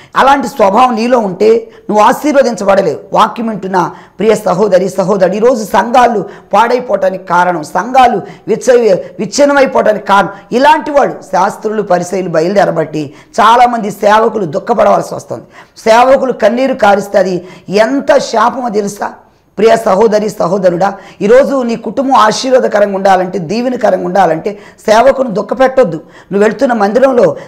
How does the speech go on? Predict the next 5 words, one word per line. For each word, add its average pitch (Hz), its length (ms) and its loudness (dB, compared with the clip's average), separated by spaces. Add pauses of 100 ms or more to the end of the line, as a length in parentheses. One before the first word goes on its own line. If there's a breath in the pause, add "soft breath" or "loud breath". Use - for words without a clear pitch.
దైవజనుడి 254 580 2
కొంతమంది 214 460 0
ఎలా 214 160 4
ఉన్నారంటే 214 400 -2
దైవజనుడిని 233 1000 0